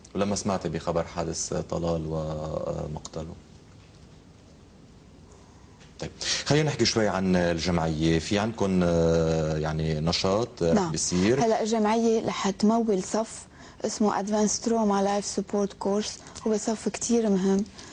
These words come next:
Speaker 2: آه، بينعطى للحكمة الطوارئ والجراحين ليتعامل-، ليتعاملوا مع المصاب، آه، حسب منهج معين،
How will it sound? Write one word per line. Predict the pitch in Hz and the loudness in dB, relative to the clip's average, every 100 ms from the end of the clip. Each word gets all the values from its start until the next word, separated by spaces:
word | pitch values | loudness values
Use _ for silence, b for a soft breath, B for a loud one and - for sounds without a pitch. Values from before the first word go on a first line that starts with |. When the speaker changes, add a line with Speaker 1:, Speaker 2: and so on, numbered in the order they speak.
| B - | B -4
Speaker 2:
آه، | 185 | -2
بينعطى | 185 202 185 208 202 | 0 2 2 2 2
للحكمة | 185 180 180 180 175 180 214 - 185 185 185 214 - | 2 4 4 4 0 0 -2 0 2 2 2 0 -2
الطوارئ | 190 190 180 196 196 202 | -2 0 0 2 2 0
والجراحين | 190 196 185 185 - 196 202 B B B - | 0 0 0 0 0 2 2 B B B -4
ليتعامل-، | 202 185 190 202 208 202 190 170 - 190 185 180 180 - B B - | 0 0 0 2 2 2 2 2 2 2 2 0 -2 -6 B B -20
ليتعاملوا | - 196 202 196 190 185 | -6 0 2 2 2 2
مع | 180 170 | 0 0
المصاب، | 180 185 - 202 196 196 - - - | 0 0 0 -2 -2 -4 -6 -6 -4
آه، | 180 180 175 - | -2 0 -2 -4
حسب | - 214 196 196 | -4 -2 0 2
منهج | 208 190 190 185 | 4 4 4 2
معين، | 175 190 190 185 | 2 2 2 4